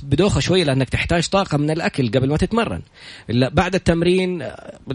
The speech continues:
يقول لك لازم بأربعين دقيقة تكون قبلها أكلت وقبل، يعني في تفاصيل في ال-، الغذاء والرياضة، لأني شفت عندها بوست إيش التمرين المناسب لي. فاليوم حن-، يعني ضايعينها.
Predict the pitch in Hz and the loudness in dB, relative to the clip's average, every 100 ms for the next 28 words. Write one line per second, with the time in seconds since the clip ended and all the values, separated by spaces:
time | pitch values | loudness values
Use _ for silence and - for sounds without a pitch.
0 | - 143 147 175 160 170 160 151 139 135 | 0 2 4 2 2 2 2 2 0 0
1 | 131 151 139 127 160 - 139 - 151 143 | 2 2 2 2 2 4 2 2 0 2
2 | 143 143 127 123 165 165 151 139 147 160 | 0 2 2 2 0 0 0 0 0 -2
3 | - 139 120 113 185 165 139 123 156 160 | -2 0 0 -2 -2 -2 -2 0 0 0
4 | 147 120 104 110 110 147 170 135 117 127 | 0 0 -2 2 4 4 4 4 4 4
5 | 120 117 113 - - 123 120 104 139 165 | 2 0 0 -2 -2 -2 0 2 2 0
6 | - - - - - 131 127 - 117 131 | -6 -20 -20 -20 -2 2 2 2 2 2
7 | 120 107 110 101 87 87 90 - 92 104 | 2 2 0 0 -2 -2 -4 -6 0 4
8 | 143 160 123 90 - 107 95 92 87 90 | 4 4 0 -4 -2 0 0 0 -2 -2
9 | 85 85 - - - 117 113 113 87 | -2 -4 -6 -10 0 2 4 4 2